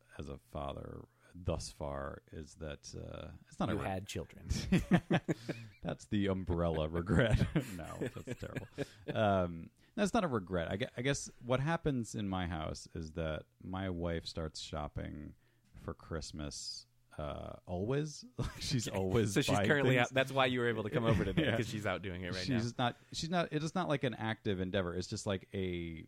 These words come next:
Speaker 1: there's, there's always things being purchased and put away for a birthday or a Christmas
Speaker 2: Uh-huh.
Speaker 1: or whatever. That, that's just a constant.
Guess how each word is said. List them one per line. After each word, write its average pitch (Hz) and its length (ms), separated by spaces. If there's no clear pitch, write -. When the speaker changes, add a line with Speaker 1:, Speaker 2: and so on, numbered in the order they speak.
Speaker 1:
there's, 92 260
there's 107 260
always 101 560
things 85 320
being 85 220
purchased 82 500
and 87 160
put 90 180
away 82 280
for 80 220
a 92 60
birthday 82 420
or 76 180
a - 40
Christmas 98 420
Speaker 2:
Uh-huh. 78 40
Speaker 1:
or - 40
whatever. 80 260
That, 78 180
that's 80 200
just 82 180
a 85 40
constant. 73 540